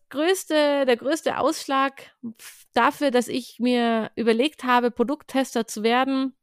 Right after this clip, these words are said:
war ja neben der Tatsache, dass ich ganz oft das Gefühl habe, dass wir uns sehr leicht blenden lassen von Werbung, von, ja, von anderen Influencern, von Verpackungen und so weiter,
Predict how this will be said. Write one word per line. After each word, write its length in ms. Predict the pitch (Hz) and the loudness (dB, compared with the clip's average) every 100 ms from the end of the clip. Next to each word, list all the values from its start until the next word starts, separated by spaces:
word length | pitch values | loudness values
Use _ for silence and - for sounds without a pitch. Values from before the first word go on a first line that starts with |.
| _ _ _ _ - - - - - | _ _ _ _ -18 -18 -18 -20 -4
war 160 | 226 240 | 2 4
ja 220 | 247 233 | 4 4
neben 360 | 233 254 294 | 4 2 2
der 180 | 247 214 | 2 0
Tatsache, 840 | - 226 254 - 254 240 247 247 247 - - - | 0 -4 -4 -2 -2 -2 -2 -4 -4 -10 -20 -8
dass 340 | - 220 - - _ _ _ _ - | -2 -2 -4 -12 _ _ _ _ -4
ich 200 | 247 - | -4 0
ganz 260 | 254 302 | 0 0
oft 180 | 247 - | -2 0
das 140 | 240 | -2
Gefühl 540 | - 220 - 285 311 240 | -2 -6 -2 2 2 2
habe, 320 | 247 240 233 | 2 2 2
dass 320 | 214 208 - | 0 -4 -4
wir 160 | 220 220 | -2 0
uns 200 | 214 208 | 0 0
sehr 140 | 233 | 0
leicht 280 | 214 196 - | 0 -2 -2
blenden 320 | 214 233 262 | 0 0 2
lassen 360 | 220 214 214 220 | 2 2 0 -4
von 360 | - 202 190 180 | -4 -2 -2 2
Werbung, 520 | 208 220 220 214 208 | 2 2 0 0 -2
von, 540 | - 196 196 190 190 - _ _ - - - _ | -6 -6 -4 -4 -6 -8 _ _ -20 -20 -20 _
ja, 300 | 214 202 190 - - _ _ _ _ _ _ _ _ - - _ | 0 2 2 -2 -20 _ _ _ _ _ _ _ _ -20 -20 _
von 500 | - - 214 202 190 | -12 0 2 2 0
anderen 420 | - 220 233 220 | -2 0 2 2
Influencern, 1120 | - 262 277 254 247 226 233 - 220 214 214 | 0 -2 -2 0 2 4 2 2 2 2 0
von 340 | 208 208 196 202 | -4 -6 -6 -4
Verpackungen 840 | - 220 - 233 - 247 233 233 | -4 -6 -6 -6 -4 -2 0 -2
und 240 | - 254 247 | -2 -2 -2
so 120 | 226 | 0
weiter, 440 | 202 208 226 269 | 0 0 0 -2